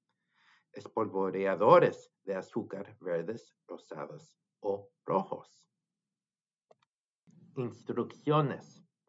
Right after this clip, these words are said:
Uno. Pele el plátano y rompa una sección de unas dos a tres pulgadas. Coloca la sección de plátano en el centro de tu plato de papel.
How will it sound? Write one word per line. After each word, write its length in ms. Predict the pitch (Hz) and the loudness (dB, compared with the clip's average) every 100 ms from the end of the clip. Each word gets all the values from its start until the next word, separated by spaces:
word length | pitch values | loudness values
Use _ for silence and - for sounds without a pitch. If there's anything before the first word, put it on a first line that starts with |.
| _ _ _ | _ _ _
Uno. 460 | 143 170 151 78 - _ _ _ _ _ _ | 0 2 2 -2 -8 _ _ _ _ _ _
Pele 280 | - 156 190 | 6 8 8
el 140 | 180 | 4
plátano 640 | 160 147 131 143 139 139 131 | 4 2 2 0 0 0 -2
y 140 | 101 | -4
rompa 320 | 95 107 113 120 | -2 -2 -2 -4
una 240 | 117 117 | -2 -6
sección 420 | 120 117 - 107 | -8 -8 -6 -4
de 160 | 101 85 - | -4 -4 -8
unas 320 | 101 98 98 - _ | -10 -10 -12 -18 _
dos 280 | 92 92 - _ | -6 -6 -6 _
a 120 | 98 | -18
tres 240 | 98 - 82 - | -12 -10 -10 -10
pulgadas. 800 | 90 92 90 78 - - - _ _ _ _ _ _ _ | -12 -8 -6 -6 -6 -18 -20 _ _ _ _ _ _ _
Coloca 500 | - 117 127 151 175 | 0 4 4 6 4
la 160 | 165 151 | 4 2
sección 420 | 131 120 135 131 | -4 -4 -4 -2
de 80 | 127 | -4
plátano 720 | - 123 123 107 101 101 - | 0 0 0 -4 -4 -6 -8
en 140 | 104 87 | -12 -12
el 140 | 82 | -12
centro 440 | - 127 127 131 | -4 -2 -2 -2
de 100 | 110 | -2
tu 160 | 101 - | -4 -8
plato 380 | - 90 - 92 | -8 -8 -6 -6
de 100 | 92 | -6
papel. 540 | 98 98 139 156 - | -8 -2 0 0 -2